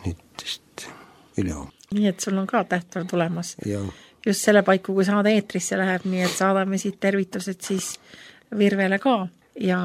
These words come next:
Speaker 2: palume talle ikka armu ja õnnistust, et ta jaksaks sind toetada.
Speaker 1: Väikest viisi on meil isegi mõte, kui Jumal lubab sedaviisi minna, et, et ja noh, ka seal nende meestega rääkides, et oleks nagu teretulnud, et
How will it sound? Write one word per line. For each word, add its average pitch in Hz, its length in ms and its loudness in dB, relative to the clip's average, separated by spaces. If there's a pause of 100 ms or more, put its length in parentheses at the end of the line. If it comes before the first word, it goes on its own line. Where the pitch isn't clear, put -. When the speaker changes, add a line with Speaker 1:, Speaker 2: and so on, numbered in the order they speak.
(120)
Speaker 2:
palume 190 320 2
talle 196 300 2
ikka 196 200 0
armu 196 280 2
ja 202 120 2
õnnistust, 196 600 -2
et 185 180 -8
ta 180 300 -2 (220)
jaksaks 226 440 0
sind 214 160 2
toetada. 165 480 2 (320)
Speaker 1:
Väikest 151 460 4
viisi 143 320 6
on 147 100 8
meil 151 220 6
isegi 143 260 0
mõte, 165 460 4 (100)
kui 117 380 2
Jumal 98 320 0
lubab 120 260 -2
sedaviisi 135 560 0
minna, 120 460 2
et, - 320 -12
et - 380 -10
ja 104 380 2
noh, 110 240 2
ka 117 160 0
seal 120 280 6
nende 110 280 4
meestega 101 480 -2
rääkides, 95 640 -4
et - 160 -8
oleks 95 280 -4
nagu 107 200 -2
teretulnud, 113 640 4
et - 460 -6